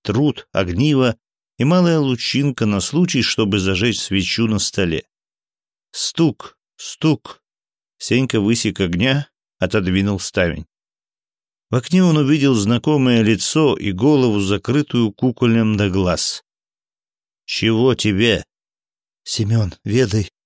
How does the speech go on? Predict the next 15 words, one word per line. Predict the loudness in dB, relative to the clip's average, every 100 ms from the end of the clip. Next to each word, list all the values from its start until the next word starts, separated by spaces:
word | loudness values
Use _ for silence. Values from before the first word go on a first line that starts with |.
| _ _ _ _
послезавтра | -4 -2 -2 0 -2 -2 -6
придут | -2 -2 -2 -4
с | 0
обыском. | 0 0 -6 -4 -4 -4 -8 _ _ _ _
Завтра | -2 -2 -2 -2 -2
до | 0
ночи | 0 0 -2
побудь. | -2 -2 0 -2 -4 -12 _ _ _ _ -4
Ночью | 0 0 0 0
уйдём | 0 2 0
к | 0
твоему | 0 0 2 0
брату». | -2 -4 -6 -12 _ _ _ _ _ _ _ _ _ _
Сенька | -8 -4 -2 0
разоспался, | 0 0 -2 -2 -2 -2 -2 -6 -8